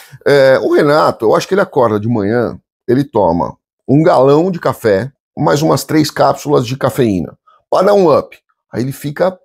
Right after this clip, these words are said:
mega pilhado. Ele fala rápido, ele gesticula, é o jeito dele, tá? Não quer dizer que ele tá sendo agressivo, quer dizer que é o jeito dele. E ele tem um raciocínio muito rápido. Então, às vezes, ele esquece que as pessoas nem sempre <laughs> acompanham o mesmo raciocínio dele.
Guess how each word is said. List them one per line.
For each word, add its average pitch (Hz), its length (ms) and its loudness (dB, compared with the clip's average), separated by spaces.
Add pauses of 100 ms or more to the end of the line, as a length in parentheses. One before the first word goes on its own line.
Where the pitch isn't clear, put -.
(220)
mega 151 520 2
pilhado. 107 640 -2 (460)
Ele 220 100 2
fala 143 300 2
rápido, 117 560 -2
ele 127 200 0
gesticula, 120 680 -4 (120)
é 117 80 2
o 120 200 0
jeito 101 500 -2
dele, 78 300 -8 (640)
tá? 113 200 -2 (140)
Não 156 140 2
quer - 100 2
dizer 143 140 0
que 143 80 -4
ele 135 80 -4
tá 131 100 0
sendo 127 240 0
agressivo, 101 560 -4 (580)
quer 113 140 0
dizer 98 200 0
que 127 100 -2
é - 20 2
o 120 80 2
jeito 87 420 -2
dele. 98 300 0
E 180 80 -2
ele 226 160 -2
tem 202 100 0
um 190 60 4
raciocínio 170 680 0
muito 165 800 0 (140)
rápido. - 580 -4 (340)
Então, - 180 0
às 202 160 2
vezes, 165 480 2
ele 180 140 -4
esquece 180 440 -2
que - 80 -8
as 196 100 -10
pessoas 147 480 -4
nem 180 280 0
sempre 190 540 0
<laughs> - 0 -
acompanham 208 580 2
o 220 80 2
mesmo 160 360 0
raciocínio 156 640 -6
dele. 123 400 0